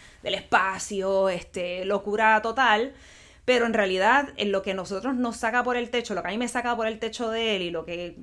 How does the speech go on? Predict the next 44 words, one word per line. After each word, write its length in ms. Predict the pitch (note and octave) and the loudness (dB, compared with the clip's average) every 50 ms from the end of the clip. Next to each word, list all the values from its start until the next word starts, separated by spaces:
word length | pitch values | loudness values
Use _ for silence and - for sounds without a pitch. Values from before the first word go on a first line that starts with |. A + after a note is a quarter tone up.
| - - - | -20 -20 -14
tú 60 | F#3 | -8
sabes, 160 | G3+ G3 F3+ | -6 -4 -2
yo 80 | F3 F#3 | -2 -2
le 80 | G3+ | -2
saco 300 | G3+ A#3+ A3 G#3 A3 A3+ | 0 0 0 0 2 2
a 100 | A3+ A3+ | 2 2
él, 300 | A3+ A3 G#3 G#3 G#3 G#3+ G#3+ | 2 2 2 0 -2 -4 -6
pues 160 | G3+ F#3 F3+ | -6 -6 -6
es, 200 | F3+ F3+ G3+ G#3+ - | -6 -10 -12 -12 -10
es, 140 | G3+ F3+ - - - | -12 -12 -12 -12 -14
es 160 | F#3+ F#3 F3 | -14 -8 -4
verdaderamente 540 | G#3 G3+ G3 G#3 G#3 G#3 G#3+ A#3+ A#3+ A#3+ G#3+ | -4 -4 -2 -2 -2 -2 -2 -2 -2 -4 -4
lo 80 | F#3+ | -4
que 80 | F#3 F3 | -4 -6
nos 160 | E3+ E3 E3 | -8 -10 -12
hace 180 | E3 - - G3+ | -12 -10 -10 -8
una 260 | G3+ G3 F#3+ G3+ G3+ | -8 -6 -6 -6 -4
buena 220 | F#3 F#3+ F#3 G3 | -4 -4 -4 -4
pareja. 480 | F#3+ F#3+ E3+ D#3+ E3 D#3+ F3 - - - - - - - - - - - - - | -2 -2 -2 -2 -4 -8 -8 -12 -18 -20 -20 -20 -20 -20 -20 -20 -20 -20 -14 -6
Que 140 | - F#3 F#3 | -4 -2 -2
él 140 | G3 F3+ | -2 -4
tiene 200 | - A3 A#3+ A#3+ | -4 -6 -4 -4
unas 200 | A3+ A3 A3 G#3+ | -2 -2 -2 0
ideas 200 | A3 G#3+ G#3+ G3+ | 0 0 0 0
maravillosas, 760 | A3 G#3+ G3+ G3+ G3+ G#3 A3 G#3+ B3+ C4+ C4 C4 B3+ G3 G3+ - | 0 -2 -2 -2 -2 -2 -2 -2 -2 -2 -2 -4 -4 -6 -6 -4
pero 160 | G3+ F#3 F3 | -4 -6 -6
si 140 | E3 - F3+ | -6 -8 -12
no 80 | F3 E3 | -10 -8
tuviera 300 | F#3+ G3+ G#3 G#3 G#3 G#3 | -6 -4 -2 0 0 0
alguien 260 | G#3+ G#3+ G#3 G3+ G3 | 0 0 -2 -4 -4
como 240 | G#3 G3 G3 G3+ G3+ | -6 -6 -4 -4 -4
yo 180 | G3+ G3+ G3+ | -4 -4 -4
que 120 | G3 F#3+ E3+ | -4 -2 -2
lo 40 | |
ayuda 480 | E3 E3 E3 F3 F#3+ G3+ G#3 G3+ G3+ G3+ | -2 -2 -2 -2 -2 2 2 4 4 2
a 100 | F#3+ F#3+ | 0 -2
concretarlas 680 | - G3 F#3 F3 F#3 F3 D#3+ F3+ F#3 G3+ G#3 G3+ F#3 F#3+ | -6 -10 -8 -8 -8 -6 -2 0 0 0 0 -2 -2 -4
y 60 | G3 | -4
hacerlas, 560 | F#3+ G3 - B3+ B3 A#3+ G#3+ F#3 F#3 G3 G3+ | -6 -4 -4 -6 -4 -4 -4 -4 -4 -6 -6
pues 120 | - F#3+ F#3 | -8 -8 -8
entonces 400 | E3+ - F#3 F#3 F3+ - A3 G#3+ | -8 -8 -10 -10 -8 -6 -6 -4
no 160 | G#3 G3 F3+ | -4 -6 -6
son 220 | - A3 G3+ F#3+ | -8 -8 -8 -6
nada. 360 | F3+ D#3+ - - - - - | -6 -6 -8 -8 -10 -12 -18